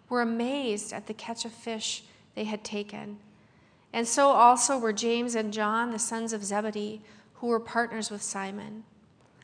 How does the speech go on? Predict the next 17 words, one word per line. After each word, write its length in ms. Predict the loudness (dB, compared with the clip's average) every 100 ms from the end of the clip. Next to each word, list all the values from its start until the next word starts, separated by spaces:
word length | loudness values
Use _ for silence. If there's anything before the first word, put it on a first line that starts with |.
| -20 -20 -2
Then 160 | 0
Jesus 380 | 4 2 2 2
said 180 | 2 0
to 80 | -2
Simon, 420 | 0 2 0 0
"Do 120 | 0
not 260 | 0 0 -2
be 140 | -6
afraid. 600 | -6 -8 -6 -6 -8 -12 -16 -20 -20 -20 -8
From 220 | -4 2
now 220 | 4 4
on 220 | 4 2
you 100 | 2
will 100 | 2
be 120 | 0 -4
catching 460 | -6 -6 -4 -8
people." 580 | -8 -10 -10 -10 -10